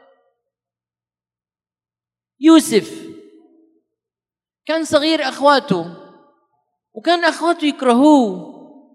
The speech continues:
وكان ياخد لهم الأكل، وكان الليست بينهم.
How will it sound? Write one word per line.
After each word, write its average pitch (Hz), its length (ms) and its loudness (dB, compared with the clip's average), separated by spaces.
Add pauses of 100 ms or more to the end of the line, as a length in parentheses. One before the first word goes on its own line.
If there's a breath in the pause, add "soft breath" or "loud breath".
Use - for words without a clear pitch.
(680)
وكان 226 280 -10
ياخد 202 340 -6
لهم 202 200 -4
الأكل، 180 320 -8 (2250)
وكان 254 280 -6
الليست 233 480 -6
بينهم. 165 600 -4